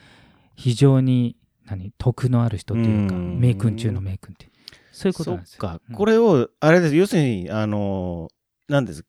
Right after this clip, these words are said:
Speaker 2: 実行したってことですよね。
Speaker 1: そうそう。
Speaker 2: 思想、要するに、こうなったらいいよねを
Speaker 1: うん。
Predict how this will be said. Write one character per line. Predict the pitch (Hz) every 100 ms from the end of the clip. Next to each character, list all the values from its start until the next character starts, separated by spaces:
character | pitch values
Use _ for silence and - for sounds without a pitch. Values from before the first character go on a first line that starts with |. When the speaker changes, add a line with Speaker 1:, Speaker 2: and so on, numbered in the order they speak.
| _ _
Speaker 2:
実 | 127 123 143 -
行 | 233 247
し |
た | -
っ | 339
て | 104
こ | 113
と |
で | -
す |
よ | 104
ね。 |
Speaker 1:
そ | 185
う |
そ | 151
う。 | 110
Speaker 2:
思 | _ _ - 135
想、 | 170 151 139 131
要 | 147
す | 147
る | 127
に、 | 107 85 -
こ | 175 180
う |
な | 185
っ | 208
た | - 135
ら |
い | 123 135
い |
よ | 135
ね | 110 110 107
を | 143 147 107
Speaker 1:
う |
ん。 | 107